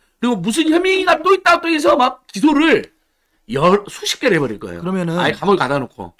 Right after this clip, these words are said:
Speaker 2: 그러면은 저희가 이제 말씀드리는 건 이런 겁니다. 검찰이 무리한 수사를 하고 있다는 걸 알려야 하는 것이고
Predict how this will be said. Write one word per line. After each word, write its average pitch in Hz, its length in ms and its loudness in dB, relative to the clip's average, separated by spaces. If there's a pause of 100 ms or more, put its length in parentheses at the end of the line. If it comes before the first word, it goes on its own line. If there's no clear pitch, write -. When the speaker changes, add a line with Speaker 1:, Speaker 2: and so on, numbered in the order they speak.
(120)
Speaker 2:
그러면은 139 680 -6
저희가 147 260 -8
이제 131 240 -8 (360)
말씀드리는 151 580 -6
건 127 140 -10
이런 160 200 -10
겁니다. 95 640 -14 (440)
검찰이 196 520 0
무리한 185 400 0
수사를 175 340 -6
하고 170 240 -6
있다는 147 320 -8
걸 127 200 -8
알려야 180 420 0
하는 156 260 -8
것이고 113 680 -10